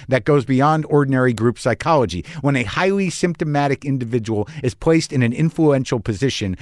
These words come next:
the person's symptoms can spread through the population through emotional bonds, heightening existing pathologies and inducing delusions, paranoia, and propensity for violence,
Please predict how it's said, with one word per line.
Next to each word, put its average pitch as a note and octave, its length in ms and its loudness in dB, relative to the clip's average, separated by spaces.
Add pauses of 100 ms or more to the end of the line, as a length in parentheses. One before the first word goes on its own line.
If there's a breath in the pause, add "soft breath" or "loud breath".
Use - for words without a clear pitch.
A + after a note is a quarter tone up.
(160 loud breath)
the - 120 0
person's F#3 560 -2
symptoms B2+ 500 -2
can A#2+ 160 -2
spread F#3+ 400 0
through A#3 280 2
the A#3 100 0
population D#3+ 800 0 (200 loud breath)
through D#3 200 4
emotional G#3+ 500 2
bonds, B2 720 0 (240 loud breath)
heightening G#3 540 0
existing D#3+ 600 -2
pathologies C#3+ 840 2 (220 loud breath)
and C#3 120 2
inducing D#3+ 640 2
delusions, C3+ 800 2
paranoia, C3+ 800 2 (160 loud breath)
and A2+ 120 -4
propensity D3+ 640 0
for B2+ 160 -2
violence, G#2+ 720 -4